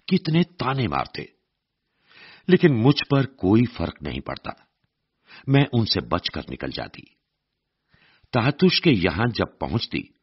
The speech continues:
और वह बताते कि उनके किसी बंधु ने उनसे फिर मेरे पढ़ाई लिखाई के बारे में पूछा है, तो खुशी में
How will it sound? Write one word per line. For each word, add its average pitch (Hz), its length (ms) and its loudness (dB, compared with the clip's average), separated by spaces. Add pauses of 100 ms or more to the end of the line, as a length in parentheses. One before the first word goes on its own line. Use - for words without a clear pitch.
(280)
और 117 140 0
वह 95 240 0
बताते 76 540 -2
कि - 160 -4 (120)
उनके 101 320 -2
किसी 113 340 -4
बंधु 85 440 -4
ने 120 180 -4 (400)
उनसे 147 340 4
फिर 165 320 -2
मेरे 120 300 2
पढ़ाई 85 400 0
लिखाई 85 360 -2
के 107 140 -4
बारे 73 240 -4
में 90 120 -4
पूछा - 320 -6
है, 90 300 -12 (760)
तो 113 120 6
खुशी - 500 2
में 104 200 0